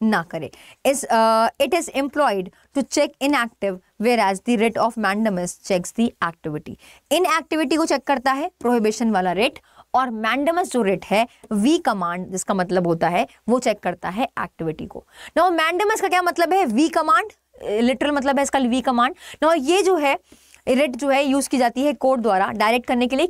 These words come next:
किसी भी पब्लिक, अ, पब्लिक ऑफिशियल को जो फेल हो गया है, जो ये रिफ्यूज कर रहा है अपना काम करने को,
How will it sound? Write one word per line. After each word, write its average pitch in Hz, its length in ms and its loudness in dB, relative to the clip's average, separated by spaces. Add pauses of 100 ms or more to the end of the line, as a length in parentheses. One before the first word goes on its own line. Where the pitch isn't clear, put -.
(100)
किसी 349 220 2
भी 440 60 4
पब्लिक, 277 380 -2
अ, 240 160 2
पब्लिक 240 420 -2
ऑफिशियल 233 440 0
को 170 220 -10 (300)
जो 277 80 2
फेल 311 340 2
हो 330 140 4
गया 294 180 2
है, 349 140 2
जो 311 100 0
ये 294 120 2
रिफ्यूज 277 360 0
कर 262 120 0
रहा 240 100 2
है 233 60 4
अपना 226 180 -2
काम 185 220 -4
करने 151 220 -12
को, - 180 -18